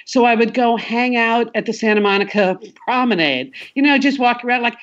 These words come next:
so he would go to the mall. He was an eighteen-year-old boy playing for the Lakers, but going to the mall and hanging out when, you know, when he wasn't practicing with the Lakers. So, yeah, that's how young he was.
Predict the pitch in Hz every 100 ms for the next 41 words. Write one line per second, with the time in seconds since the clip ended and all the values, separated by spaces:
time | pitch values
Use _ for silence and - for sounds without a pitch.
0 | - 294 277 277 220 - 285 294 233 220
1 | 214 233 269 285 190 220 233 254 - 240
2 | 285 285 311 285 269 226 226 214 - 240
3 | 262 220 175 175 - - - - - _
4 | - 294 320 294 262 226 240 262 233 202
5 | 196 220 202 - - 254 254 240 208 208
6 | 208 214 226 220 185 208 202 202 220 247
7 | 175 175 - - - 214 190 190 190 196
8 | - _ _ - 220 233 233 175 180 -
9 | 214 214 214 220 202 202 202 202 202 196
10 | 165 165 147 139 - - - - - -
11 | - 240 190 180 160 226 156 233 226 226
12 | 190 170 147 135 -